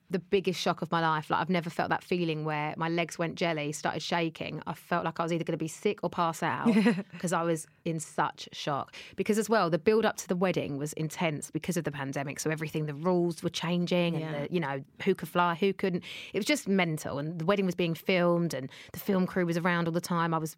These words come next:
Speaker 1: rehearsing up north for, uh, the theatre show that I was going into as soon as I got back home.
Speaker 2: Yeah.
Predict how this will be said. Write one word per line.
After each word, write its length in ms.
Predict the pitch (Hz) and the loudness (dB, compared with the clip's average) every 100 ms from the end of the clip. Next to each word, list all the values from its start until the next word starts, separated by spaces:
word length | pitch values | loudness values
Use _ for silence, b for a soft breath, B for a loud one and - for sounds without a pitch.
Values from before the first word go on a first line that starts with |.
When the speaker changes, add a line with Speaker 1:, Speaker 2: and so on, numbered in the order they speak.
| - | -6
Speaker 1:
rehearsing 480 | 180 170 196 - 180 | -2 2 0 0 0
up 80 | 180 | 2
north 340 | 180 175 165 | 2 2 0
for, 340 | - 160 160 156 | -2 0 0 -2
uh, 320 | - 160 156 151 | -2 0 0 -2
the 80 | |
theatre 320 | 160 196 170 175 | 0 0 2 0
show 140 | 165 | -2
that 80 | - | -2
I 20 | |
was 100 | 156 | 0
going 260 | 165 160 165 | 2 2 2
into 240 | 165 156 | 0 0
as 80 | 156 | 0
soon 100 | 165 | 0
as 80 | 165 | 0
I 40 | |
got 100 | 165 | 0
back 160 | 151 - | -2 -2
home. 360 | 180 165 165 160 | 0 2 0 0
Speaker 2:
Yeah. 220 | 185 | -2